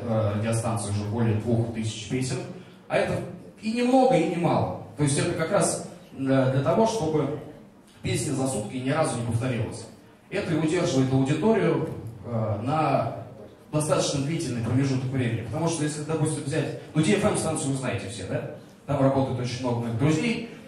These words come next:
генеральный директор Игорь Азовский, тоже мой очень хороший друг. Э, песня у них, э, может повториться одна и та же пять раз в день.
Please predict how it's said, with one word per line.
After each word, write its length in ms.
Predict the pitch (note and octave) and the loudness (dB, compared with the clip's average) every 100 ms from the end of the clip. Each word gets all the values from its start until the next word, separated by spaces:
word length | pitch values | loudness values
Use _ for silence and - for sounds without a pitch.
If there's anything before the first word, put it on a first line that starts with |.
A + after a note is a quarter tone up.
| - C#3 | -10 -2
генеральный 420 | C#3+ C#3 B2+ B2+ | 2 2 2 4
директор 360 | C#3 B2 B2 C3 | 4 4 0 0
Игорь 220 | B2 B2 | 0 2
Азовский, 440 | C3+ G#3+ - E3 | 4 4 2 -2
тоже 220 | - C#3+ | -4 -2
мой 140 | C#3+ C#3 | 2 2
очень 180 | C3 A#2+ | 2 0
хороший 320 | B2 B2+ - | -2 -2 -2
друг. 280 | B2+ B2+ - - - - - - - - | -2 -2 -6 -12 -16 -20 -20 -20 -20 -10
Э, 480 | - - G#2 - - - - | -2 2 2 -2 -6 -14 -4
песня 460 | C4 C#4+ - C3+ A2+ - - - - | 0 0 0 0 -2 -4 -12 -14 -4
у 60 | |
них, 160 | D3 - | -2 -2
э, 560 | - - - - - D3+ | -4 -8 -8 -10 -10 -4
может 260 | E3 E3+ | -2 0
повториться 560 | C#3+ D3 E3 A3+ - C3+ | 0 0 0 -2 -4 -2
одна 160 | C3+ | -2
и 40 | C3 | 2
та 140 | A3 | 2
же 160 | - C3 | 2 0
пять 220 | E3 E3+ | -2 2
раз 200 | D3+ - | 0 0
в 80 | A#2 | -2
день. 360 | A2 - - | -2 -2 -6